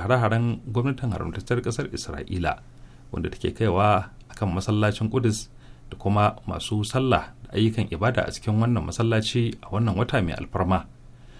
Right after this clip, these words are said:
A cikin wannan mace wanda aka gudanar bisa gayyatar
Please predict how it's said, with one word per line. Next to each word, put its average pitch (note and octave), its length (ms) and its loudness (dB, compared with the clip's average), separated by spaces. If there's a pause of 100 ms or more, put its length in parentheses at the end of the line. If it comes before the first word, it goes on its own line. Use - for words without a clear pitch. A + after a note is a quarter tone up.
(360)
A A2 60 2
cikin E3+ 360 2
wannan G3+ 240 4
mace B2+ 440 2
wanda C#3 200 0
aka C#3 120 4
gudanar B2+ 460 0 (100)
bisa B2 320 0
gayyatar A#2 480 0